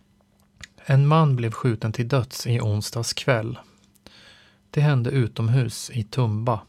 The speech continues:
söder om Stockholm. Det är inte känt varför mannen blev skjuten. Poliserna undersöker brottet.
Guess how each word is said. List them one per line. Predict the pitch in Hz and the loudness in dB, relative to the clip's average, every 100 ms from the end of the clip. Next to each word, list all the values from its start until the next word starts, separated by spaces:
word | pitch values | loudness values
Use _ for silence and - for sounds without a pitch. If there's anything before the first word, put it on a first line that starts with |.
| _ - | _ -18
söder | - 143 131 123 | -2 0 2 0
om | 120 | -2
Stockholm. | - 110 - - 120 117 - _ _ _ _ _ - - - _ _ _ _ | -4 -6 -4 -8 -6 -10 -12 _ _ _ _ _ -20 -20 -20 _ _ _ _
Det | - 135 135 | -2 0 2
är | 131 | 2
inte | 139 127 139 | 2 2 2
känt | 131 160 131 113 - | 0 2 2 0 0
varför | 131 139 135 123 | 2 2 0 -2
mannen | 113 107 104 107 | 0 0 0 -2
blev | 107 107 | -2 -2
skjuten. | - 117 - 123 113 113 - _ _ _ - - _ - | -2 -2 -2 -4 -4 -6 -14 _ _ _ -20 -20 _ -4
Poliserna | 135 139 131 131 131 | 0 0 2 0 2
undersöker | 127 110 101 113 - 110 107 | 2 0 -2 -4 -4 -6 -4
brottet. | 110 123 - - - - - | -2 -4 -4 -8 -8 -12 -14